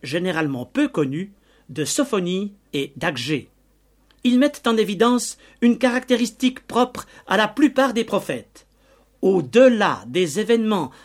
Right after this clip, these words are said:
appartenant à leur temps, leurs prophéties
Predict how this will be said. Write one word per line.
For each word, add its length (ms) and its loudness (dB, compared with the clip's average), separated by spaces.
appartenant 580 -4
à 120 -4
leur 240 -4
temps, 300 2
leurs 320 4
prophéties 720 -2